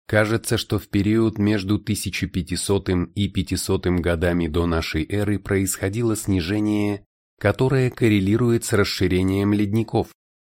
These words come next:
общим похолоданием в высоких широтах и засухой в Восточной Африке, бассейне Амазонки – и Карибском бассейне.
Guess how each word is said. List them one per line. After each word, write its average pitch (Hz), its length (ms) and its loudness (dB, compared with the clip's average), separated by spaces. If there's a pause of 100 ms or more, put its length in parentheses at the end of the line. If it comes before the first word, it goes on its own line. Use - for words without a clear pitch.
(100)
общим 87 480 -2
похолоданием 87 960 0
в 76 100 -6
высоких 85 480 -4
широтах 90 640 -2 (280)
и 98 140 0
засухой 117 560 -2
в 98 80 0
Восточной 92 680 -2
Африке, - 640 -6 (460)
бассейне 78 680 0
Амазонки – 92 760 -2 (340)
и 131 120 0
Карибском 82 640 -2
бассейне. 71 680 -2